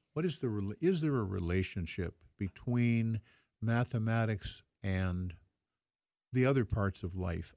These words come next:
art, literature, psychology, beauty?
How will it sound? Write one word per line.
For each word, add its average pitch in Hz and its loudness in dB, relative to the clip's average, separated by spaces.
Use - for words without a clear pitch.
art, 95 -2
literature, 90 0
psychology, 92 -2
beauty? 92 0